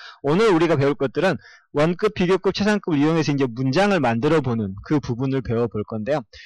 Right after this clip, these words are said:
그걸 하기 전에 먼저 세 가지의 가장 기본적인 원칙을 여백에다가 적어보도록 할게요.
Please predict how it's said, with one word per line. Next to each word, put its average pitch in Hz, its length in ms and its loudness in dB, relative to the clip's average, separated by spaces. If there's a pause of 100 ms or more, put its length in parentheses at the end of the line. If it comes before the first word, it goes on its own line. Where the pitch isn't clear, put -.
(100)
그걸 185 240 0
하기 196 160 0
전에 180 160 0
먼저 123 420 0
세 208 220 -2
가지의 180 400 2
가장 143 340 -4
기본적인 147 560 -2
원칙을 127 640 0 (320)
여백에다가 123 560 -2
적어보도록 110 600 -4
할게요. 107 340 -10